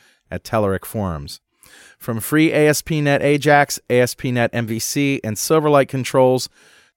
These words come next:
to the free O R M solution and automated testing framework,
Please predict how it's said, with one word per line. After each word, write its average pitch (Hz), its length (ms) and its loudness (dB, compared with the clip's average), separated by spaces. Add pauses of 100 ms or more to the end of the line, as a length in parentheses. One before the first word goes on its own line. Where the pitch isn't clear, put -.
(200)
to 123 120 -4
the 110 100 -2
free 156 440 0
O 143 120 4
R 143 220 6
M 131 220 0
solution 123 720 -4
and 104 240 -8
automated 120 540 -2
testing 127 380 -2
framework, 117 540 -2